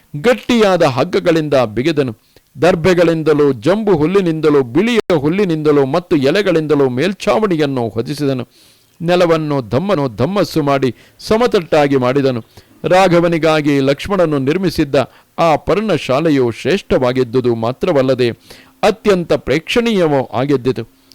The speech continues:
ಹೀಗೆ ಲಕ್ಷ್ಮಣನು ಶ್ರೀರಾಮನ ಸಲುವಾಗಿ ಸುಂದರವಾದ ಪರ್ಣಶಾಲೆಯನ್ನು ನಿರ್ಮಿಸಿದ ನಂತರ ಗೋದಾವರಿ ನದಿಗೆ ಹೋಗಿ ಸ್ನಾನ ಮಾಡಿ ಅಲ್ಲಿ ಕಮಲ ಪುಷ್ಪಗಳನ್ನು,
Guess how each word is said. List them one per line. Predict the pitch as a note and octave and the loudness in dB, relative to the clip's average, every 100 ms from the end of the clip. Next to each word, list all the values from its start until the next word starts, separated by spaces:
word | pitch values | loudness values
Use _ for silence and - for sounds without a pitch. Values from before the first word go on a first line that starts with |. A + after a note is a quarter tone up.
| _ | _
ಹೀಗೆ | - G3+ E3+ D3+ B2+ | -6 -4 0 2 2
ಲಕ್ಷ್ಮಣನು | A#2 - F3+ D3+ C3 - - - _ | 0 -4 -4 -2 -2 -6 -16 -20 _
ಶ್ರೀರಾಮನ | - A#3+ C4+ A#3 G3 F#3 E3 | -2 0 2 2 2 2 0
ಸಲುವಾಗಿ | C#3+ C#3+ D#3 F3+ D3+ C#3+ A#2 _ _ | 0 0 0 2 0 0 -4 _ _
ಸುಂದರವಾದ | - C4 C4+ A#3 F#3+ F3+ D#3 | -4 -2 2 2 4 2 0
ಪರ್ಣಶಾಲೆಯನ್ನು | B2+ C#3 G#3 G#3 A3 A#3+ G3 D#3+ D3 | 0 -2 -2 0 0 2 2 0 -2
ನಿರ್ಮಿಸಿದ | B2+ B2+ G3 - D3 | -2 -2 -2 -2 0
ನಂತರ | C3+ B2 C3+ C3+ A#2 - - - D#3 | 0 -2 0 0 0 -4 -20 -18 -2
ಗೋದಾವರಿ | G3 A#3 G#3+ G3 E3+ D#3+ | 2 4 4 4 4 2
ನದಿಗೆ | C#3+ B2+ F#3 E3 | 2 -2 0 0
ಹೋಗಿ | C3 D3 C3+ B2+ | 2 2 2 -2
ಸ್ನಾನ | - G#2+ C3 | -4 -4 -4
ಮಾಡಿ | E3+ C3 B2+ G#2+ - _ _ - | -2 0 0 -4 -8 _ _ -2
ಅಲ್ಲಿ | G#3+ G3+ | 0 0
ಕಮಲ | E3+ G3+ D3 | 0 0 0
ಪುಷ್ಪಗಳನ್ನು, | - A#2 - F#3 D3+ C#3 B2+ | -2 -8 -6 -2 0 0 -2